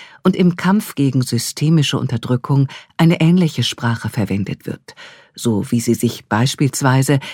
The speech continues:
in den Zwölf-Schritte-Programmen zeigt.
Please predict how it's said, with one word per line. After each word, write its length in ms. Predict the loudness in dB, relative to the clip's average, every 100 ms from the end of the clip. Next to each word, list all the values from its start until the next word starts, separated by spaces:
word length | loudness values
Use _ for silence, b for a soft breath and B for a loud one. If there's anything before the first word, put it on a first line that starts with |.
| B
in 140 | 2 4
den 240 | 4 2
Zwölf-Schritte-Programmen 1400 | -2 0 0 0 -4 -2 -2 -2 -4 -4 -4 -2 -2 -4
zeigt. 460 | -8 -10 -12 -20